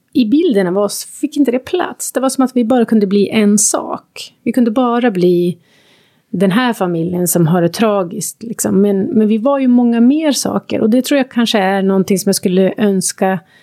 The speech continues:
alla, liksom, att vi skulle inte bara se den bilden. För det, det är lite samma som jag gjorde fel då, att jag inte, liksom... Eller att jag inte kunde sträcka mig in efter det friska i mina syrror tillräckligt mycket, kan jag tänka att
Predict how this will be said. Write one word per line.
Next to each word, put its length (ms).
alla, 440
liksom, 260
att 180
vi 60
skulle 540
inte 300
bara 200
se 320
den 200
bilden. 280
För 120
det, 180
det 140
är 40
lite 220
samma 240
som 160
jag 240
gjorde 200
fel 300
då, 100
att 140
jag 120
inte, 200
liksom... 520
Eller 360
att 120
jag 100
inte 200
kunde 260
sträcka 380
mig 100
in 80
efter 160
det 40
friska 360
i 20
mina 240
syrror 340
tillräckligt 360
mycket, 320
kan 80
jag 80
tänka 280
att 160